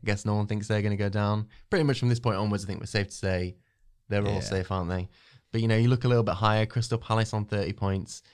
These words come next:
Speaker 1: Spurs on thirty-one points. I didn't realise they hadn't, uh, elevated themselves up, but they haven't really kicked on since Mourinho's come in, have they?
Speaker 2: No, I'm just looking at the table now. If United beat Burnley on Saturday, we're safe.
Speaker 1: <laughs> Can call it. You're
Speaker 2: Yeah.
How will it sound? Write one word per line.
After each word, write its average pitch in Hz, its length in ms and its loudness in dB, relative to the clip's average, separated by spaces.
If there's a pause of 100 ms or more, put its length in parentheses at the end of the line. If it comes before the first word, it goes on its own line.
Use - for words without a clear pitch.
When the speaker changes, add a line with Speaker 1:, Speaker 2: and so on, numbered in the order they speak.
Speaker 1:
Spurs 131 600 2
on 104 160 2
thirty-one 113 460 2
points. 87 340 -4
I 107 40 -2
didn't 98 140 -4
realise 101 340 0
they 92 160 -2
hadn't, 98 280 -4 (420)
uh, 85 200 -4 (100)
elevated 104 380 0
themselves 95 340 -4
up, 101 140 -4
but - 60 -2
they 107 60 2
haven't 117 240 0
really 110 300 2 (280)
kicked - 260 -10
on 107 280 0 (220)
since 85 240 -8
Mourinho's 92 380 -4
come 101 120 -6
in, 95 80 -4
have 104 140 -4
they? 92 180 -6 (520)
Speaker 2:
No, 139 140 -4
I'm 131 140 -2
just 127 120 -8
looking 123 200 -4
at 92 60 -8
the - 100 -8
table 101 160 2
now. 92 240 0
If - 100 -12 (180)
United 110 320 0
beat 92 200 -6
Burnley 90 280 0
on 80 80 -2
Saturday, 80 360 -4
we're 80 140 -6
safe. - 380 -6 (300)
Speaker 1:
<laughs> - 380 -6 (1120)
Can 101 120 -6
call 104 220 2
it. 85 140 0
You're 117 120 4
Speaker 2:
Yeah. 95 220 2